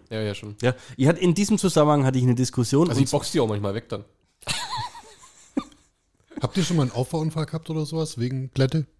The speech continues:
Speaker 1: Nee.
Speaker 2: Nee. Ich, ich hatte schon
Speaker 3: Krass.
Speaker 2: mal einen Unfall,
Speaker 3: Stark.
Speaker 2: wo jemand in mich reingefahren ist wegen Glätte.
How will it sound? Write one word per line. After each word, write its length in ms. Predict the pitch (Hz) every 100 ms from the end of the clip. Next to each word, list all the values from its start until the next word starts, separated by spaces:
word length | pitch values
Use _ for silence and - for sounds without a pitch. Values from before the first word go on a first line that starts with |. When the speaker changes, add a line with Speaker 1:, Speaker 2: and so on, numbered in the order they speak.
| _
Speaker 1:
Nee. 220 | 120 - - _ _
Speaker 2:
Nee. 200 | 113 104 104 _ _
Ich, 200 | - 143 147
ich 180 | 170 160
hatte 140 | 202 -
schon 80 |
Speaker 3:
Krass. 40 | 196
Speaker 2:
mal 40 | 180
einen 80 |
Unfall, 360 | 175 196 226 175
Speaker 3:
Stark. 120 | 147
Speaker 2:
wo 60 | 160
jemand 380 | 160 165 147 -
in 120 | 143
mich 200 | 170 127
reingefahren 380 | 139 160 104 104
ist 140 | -
wegen 180 | 101 95
Glätte. 240 | 92 92